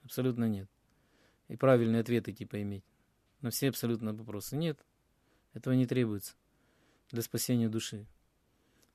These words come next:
То есть, э, кто-то может неправильно на что-то там отвечать, на какой-то вопрос там говорить, придерживаться чего-то неправильно. Но если человек из-за этого там высказал свое мнение, ну, он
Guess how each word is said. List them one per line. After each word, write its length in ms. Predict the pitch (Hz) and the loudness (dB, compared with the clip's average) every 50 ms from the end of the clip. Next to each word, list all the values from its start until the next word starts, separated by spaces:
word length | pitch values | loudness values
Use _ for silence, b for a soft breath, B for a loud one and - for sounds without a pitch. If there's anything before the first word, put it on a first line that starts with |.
| _ _ | _ _
То 120 | - 165 | 2 4
есть, 220 | 202 202 - - 160 | 4 4 4 2 4
э, 400 | 143 139 135 131 127 120 113 110 b b b b b b b b b | 4 4 6 6 4 4 2 -2 b b b b b b b b b
кто-то 280 | - - 165 170 - | -2 0 2 4 4
может 220 | 156 147 135 127 - | 4 4 4 2 0
неправильно 380 | 143 127 147 160 156 147 135 | 0 2 2 4 4 4 4
на 100 | 127 127 | 4 4
что-то 320 | 120 - - 139 127 - 113 | 2 0 -2 -4 -4 -4 -4
там 180 | - 123 120 | -2 0 0
отвечать, 380 | 117 - - 117 - - 131 117 | 0 -2 -4 -4 -2 -2 -2 -2
на 60 | 120 | -2
какой-то 260 | 113 - 123 113 - | -2 -2 -2 -2 0
вопрос 340 | 117 117 110 110 113 110 104 | 0 0 0 0 -4 -4 -6
там 160 | - - 101 | -6 -8 -6
говорить, 420 | 101 110 110 110 110 104 98 98 _ _ _ _ _ _ | -4 -2 -2 -2 -2 -2 -4 -6 _ _ _ _ _ _
придерживаться 560 | - 117 120 113 117 117 104 104 104 - - - | -6 -4 0 2 2 2 2 0 -4 -6 -8 -8
чего-то 260 | - 107 107 - 113 | -8 -8 -6 -4 -2
неправильно. 500 | 113 110 104 110 107 104 104 101 101 107 | -2 -2 -2 -2 -4 -4 -4 -6 -6 -4
Но 200 | 123 147 185 208 | -2 0 0 2
если 280 | 220 202 180 - - | 2 2 0 -2 -4
человек 360 | 170 - - 175 170 165 - 165 | -4 -2 0 0 0 0 0 -2
из-за 180 | 147 139 147 | 0 2 2
этого 240 | 151 139 - 139 131 | 2 2 0 -4 -4
там 240 | - 131 127 120 - b b b b b b b b _ | -2 -2 -4 -4 -6 b b b b b b b b _
высказал 320 | - 190 208 - - 185 165 | -4 -4 -2 0 2 2 2
свое 220 | 151 - 160 151 | 2 2 0 0
мнение, 300 | 147 147 143 139 139 143 160 | 2 2 2 2 2 2 2
ну, 160 | 190 220 220 | 2 2 2
он 240 | 202 165 131 127 | 2 0 0 -2